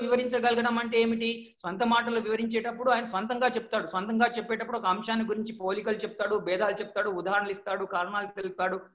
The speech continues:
ఇలా స్వంత మాటలు చెప్పుకుంటూ వస్తారు కాబట్టి దాన్ని వివరించడం అంటాం. కాబట్టి వివరించగలగాలి. తర్వాత ఇంకోటి మన సై-, science లో చిన్న చిన్న ప్రయోగాలు చేయగలగాలి.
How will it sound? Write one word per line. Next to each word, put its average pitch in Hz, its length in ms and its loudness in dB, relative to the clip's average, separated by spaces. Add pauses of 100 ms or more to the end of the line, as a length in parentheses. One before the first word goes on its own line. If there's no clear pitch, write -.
(120)
ఇలా 233 120 4
స్వంత 202 260 -2
మాటలు 254 280 4
చెప్పుకుంటూ 240 440 -4
వస్తారు 233 320 0
కాబట్టి 226 380 -2
దాన్ని 247 160 -2
వివరించడం 214 600 -2
అంటాం. 185 200 -6 (280)
కాబట్టి 240 240 2
వివరించగలగాలి. 208 840 2 (340)
తర్వాత 226 500 2 (260)
ఇంకోటి 262 380 6
మన 233 140 2
సై-, 214 300 -4
science 226 380 -2
లో 175 300 2 (220)
చిన్న 277 120 0 (100)
చిన్న 277 160 2
ప్రయోగాలు 254 600 6
చేయగలగాలి. 190 420 0